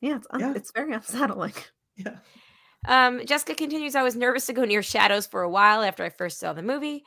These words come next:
Speaker 1: Mm.
Speaker 3: Uh, what were my parents thinking letting me watch that as a kid?"
Speaker 2: <laughs>
Speaker 3: It was the nineties.
Speaker 2: Yeah.
Speaker 3: Totally different time. Um, other than that, Patrick Swayze swooned.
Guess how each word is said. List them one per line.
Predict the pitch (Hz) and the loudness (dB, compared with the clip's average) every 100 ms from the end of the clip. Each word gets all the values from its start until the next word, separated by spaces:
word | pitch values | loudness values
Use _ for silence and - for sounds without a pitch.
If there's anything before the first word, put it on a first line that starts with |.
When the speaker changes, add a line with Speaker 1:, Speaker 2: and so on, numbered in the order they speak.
| 349 | -14
Speaker 1:
Mm. | 359 339 214 | -12 -4 0
Speaker 3:
Uh, | 214 | 2
what | 247 | 2
were | 285 | 2
my | 262 | 2
parents | 233 233 214 196 | 2 -2 -4 -4
thinking | - 226 220 214 | -8 -8 -6 -6
letting | 196 180 | -6 -6
me | 180 | -6
watch | 175 185 180 - | 2 2 2 -2
that | 180 170 | 0 2
as | 220 214 | 2 8
a | 269 | 8
kid?" | 226 240 - | 8 2 0
Speaker 2:
<laughs> | 247 - - - - - - _ _ _ _ _ _ _ _ | -6 -6 -10 -12 -12 -14 -14 _ _ _ _ _ _ _ _
Speaker 3:
It | 240 | -2
was | 254 - | -2 -2
the | 180 | -4
nineties. | 165 165 160 165 - - - _ _ _ | -4 -4 -6 -10 -12 -20 -20 _ _ _
Speaker 2:
Yeah. | 208 175 | -2 0
Speaker 3:
Totally | 156 185 185 175 | 0 -4 -6 -8
different | - - - | -10 -16 -12
time. | 170 165 180 _ _ - - _ | -8 -8 -12 _ _ -20 -20 _
Um, | - 190 180 175 - | 0 2 2 -2 0
other | 240 294 | 2 2
than | 285 233 | 2 2
that, | 233 220 - | 4 4 4
Patrick | 240 226 220 | -4 -4 -6
Swayze | - 226 220 226 | 0 2 2 0
swooned. | 220 - 233 233 214 208 220 | -6 -8 -6 -6 -6 -8 -16